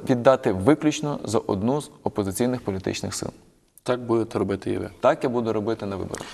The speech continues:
Speaker 2: Ну і ще одне питання, Юрію Богдановичу, до вас як до економіста. Е,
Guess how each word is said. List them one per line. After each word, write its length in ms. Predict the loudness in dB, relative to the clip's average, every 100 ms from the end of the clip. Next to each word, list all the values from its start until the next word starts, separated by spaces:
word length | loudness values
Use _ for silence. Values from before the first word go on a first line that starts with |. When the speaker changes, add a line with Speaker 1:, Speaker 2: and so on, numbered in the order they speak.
| -20 -20 -20 _ -2
Speaker 2:
Ну 380 | 2 4 4 2
і 140 | 0
ще 240 | 2 4 4
одне 240 | 4 0
питання, 460 | -2 0 2 2 2
Юрію 280 | 2 2
Богдановичу, 400 | 0 0 -2 0
до 60 | 0
вас 180 | 0 0
як 80 | 0
до 140 | 0
економіста. 640 | 0 0 0 0 -2 -6 -12 -16 _ -20 _ _ _ -12 -4
Е, 340 | -2 -2 -4